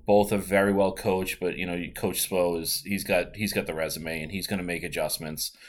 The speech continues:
within game. You, you're not gonna find holes that you can exploit for long. Um, they're tough. They shoot well. Um, I can't stand Tyler Herro, but man, has he had a comeback season. He earns every bit of that sixth man of the year. I think he scored, like, twenty-two points off the bench. It's just,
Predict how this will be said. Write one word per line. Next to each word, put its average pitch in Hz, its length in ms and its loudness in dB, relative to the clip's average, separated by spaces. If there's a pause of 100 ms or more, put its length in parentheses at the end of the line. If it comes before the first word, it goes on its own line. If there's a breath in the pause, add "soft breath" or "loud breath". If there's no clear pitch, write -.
(160 soft breath)
within 107 340 4
game. 95 340 0
You, 101 300 -6
you're 113 160 0
not 113 220 4
gonna 104 160 0
find 92 320 0
holes 90 280 -2
that 85 100 -6
you 71 60 -10
can 87 120 -10
exploit 80 340 -6
for 80 140 -8
long. 80 420 -4 (480 soft breath)
Um, 73 400 -6 (220)
they're 95 100 -4
tough. - 540 4
They 90 100 -2
shoot 101 340 0
well. 92 600 2 (580)
Um, 73 340 -10
I 82 40 -6
can't 85 320 -6
stand - 580 0
Tyler 90 280 2
Herro, 90 440 0
but 82 220 -4
man, 87 260 -4
has 87 160 -6
he 92 120 -4
had 87 120 2
a 82 60 -6
comeback 85 440 -2
season. 85 440 -6
He 90 100 -6
earns 85 240 -6
every 85 240 -2
bit 85 220 -4
of 85 60 -4
that 82 140 -4
sixth - 240 -6
man 85 140 -6
of 82 80 -6
the 82 80 -8
year. 80 420 -6
I - 60 -10
think 92 140 -8
he 82 80 -10
scored, 78 240 -6
like, 78 140 -10
twenty-two 90 420 -8
points 85 280 -8
off 85 160 -4
the 80 60 -10
bench. 78 340 -8
It's 156 140 -8
just, - 300 -4